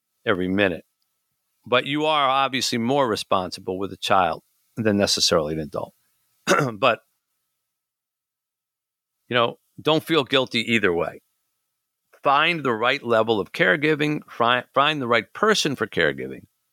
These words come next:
If it's you, then be the best caregiver you can be. But if it's not you, then be the best son or daughter, be the best husband or wife,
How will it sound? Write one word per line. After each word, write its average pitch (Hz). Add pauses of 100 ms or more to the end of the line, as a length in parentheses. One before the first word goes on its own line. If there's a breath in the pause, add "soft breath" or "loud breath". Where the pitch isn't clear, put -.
(720)
If 143
it's -
you, 190
then 139
be 151
the 151
best 135
caregiver 120
you 104
can 98
be. 82
But 110
if 123
it's -
not 180
you, 156
then 151
be 185
the 175
best 156
son 147
or 139
daughter, 117
be 127
the 156
best 135
husband 123
or 104
wife, 107